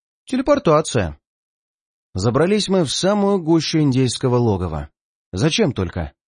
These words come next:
«Нам алкоголь нужен, ты помнишь, Череп?» «Ладно, сейчас то бомжа разведем и свалим». Шмыгнул носом Череп, вынюхав щепотку льда.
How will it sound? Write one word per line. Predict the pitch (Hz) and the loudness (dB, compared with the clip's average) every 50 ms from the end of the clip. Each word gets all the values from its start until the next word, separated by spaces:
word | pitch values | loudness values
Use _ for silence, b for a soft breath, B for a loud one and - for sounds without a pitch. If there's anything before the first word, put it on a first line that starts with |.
| _ _ _ _ _ _ _ _ _ _ _ - | _ _ _ _ _ _ _ _ _ _ _ 0
«Нам | 127 139 160 165 | 2 4 4 4
алкоголь | 165 151 - 185 180 175 143 123 110 | 4 4 2 0 2 2 2 2 2
нужен, | 104 101 87 95 98 90 | 2 0 0 -2 -2 -2
ты | - 117 | -4 -2
помнишь, | - 190 220 247 220 160 - | 0 0 0 2 0 0 0
Череп?» | - - 110 92 92 - - - - _ _ _ _ _ _ _ _ _ _ _ _ _ - | 0 0 0 0 -2 -4 -8 -12 -18 _ _ _ _ _ _ _ _ _ _ _ _ _ -8
«Ладно, | - - 165 165 160 151 120 90 95 90 78 - - _ _ _ _ _ _ _ _ _ | -2 0 2 2 2 2 0 0 -2 -4 -4 -6 -10 _ _ _ _ _ _ _ _ _
сейчас | - - - 202 151 - - | -10 -2 0 0 0 0 0
то | - 135 117 | 2 2 2
бомжа | 98 85 113 131 139 127 123 123 110 | 2 2 0 2 2 2 2 2 2
разведем | 107 101 90 104 131 147 208 208 165 | 2 0 -2 -2 -2 0 0 0 0
и | 175 185 | 0 0
свалим». | - - 117 98 85 80 76 71 67 - _ _ _ _ _ _ _ _ _ _ _ - | -2 -2 -2 -2 -2 -2 -4 -6 -10 -14 _ _ _ _ _ _ _ _ _ _ _ -10
Шмыгнул | - - 202 226 208 151 127 127 120 113 | -4 2 4 4 4 6 4 4 4 4
носом | 110 104 - - 95 90 | 2 0 0 -2 -4 -2
Череп, | - - 180 208 208 202 - - - _ _ _ - | 0 0 2 2 2 2 0 -4 -14 _ _ _ -10
вынюхав | 104 98 101 139 160 190 202 196 - 208 202 | -6 0 2 4 4 4 2 2 2 0 -2
щепотку | - - - 143 - - 107 101 - - - 123 | -2 -2 -4 -4 -2 0 -2 -2 -2 -2 -2 -2
льда. | 117 101 92 101 78 73 73 | -2 0 -2 -4 -4 -4 -8